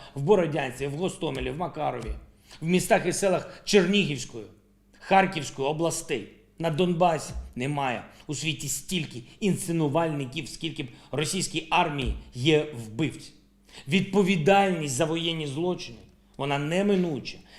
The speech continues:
Як приклад, можу навести сьогоднішній результат Служби безпеки України.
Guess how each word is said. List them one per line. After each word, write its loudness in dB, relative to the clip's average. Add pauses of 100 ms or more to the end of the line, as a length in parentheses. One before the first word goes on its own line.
Як 2
приклад, 0 (380)
можу 4
навести 2
сьогоднішній -4
результат 0 (300)
Служби 2 (100)
безпеки -2
України. -8